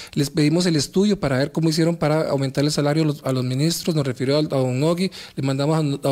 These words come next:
don Nogui el oficio, hoy se le vence el plazo a don Nogui, pero no sé si nos van a contestar o no. Lo que le quiero decir con esto es que detrás del tema económico, o sea, porque es fiscal al final,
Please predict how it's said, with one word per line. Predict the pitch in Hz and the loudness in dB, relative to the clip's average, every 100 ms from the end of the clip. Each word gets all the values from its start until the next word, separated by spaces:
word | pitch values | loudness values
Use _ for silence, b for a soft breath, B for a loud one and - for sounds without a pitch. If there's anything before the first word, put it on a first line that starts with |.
| 131 | 0
don | 139 131 | 0 -2
Nogui | 139 151 | 0 2
el | 160 | 2
oficio, | 143 175 175 196 B B B - | 2 0 0 -4 B B B -6
hoy | 160 170 | 0 2
se | 170 | 2
le | 160 | 2
vence | 170 165 | 2 0
el | |
plazo | 165 170 180 156 | 0 0 2 0
a | |
don | 135 | 0
Nogui, | 156 175 | 0 0
pero | 170 143 135 | 0 -2 0
no | 139 | -2
sé | 147 | -2
si | 143 | -2
nos | 139 | 0
van | 139 | 0
a | 151 | -2
contestar | 139 135 - 147 | -4 -4 0 0
o | |
no. | 160 156 B B | 0 -2 B B
Lo | 170 | 0
que | 170 | 0
le | |
quiero | - 233 | 2 2
decir | 220 226 | 2 0
con | 214 196 | 2 2
esto | 196 196 | 2 2
es | 180 175 | 2 0
que | 151 - B B | -6 -8 B B
detrás | 147 139 - 214 208 | -4 -2 0 0 2
del | 160 127 | 0 0
tema | 170 175 190 190 - | 0 2 0 -2 -6
económico, | 156 - 139 135 160 - 190 | -6 0 2 4 2 0 -4
o | - | -2
sea, | 127 - | -4 -2
porque | - 123 | -4 -4
es | - | -2
fiscal | 175 - 160 | -4 0 0
al | 156 | 0
final, | 131 131 175 | 0 -2 -2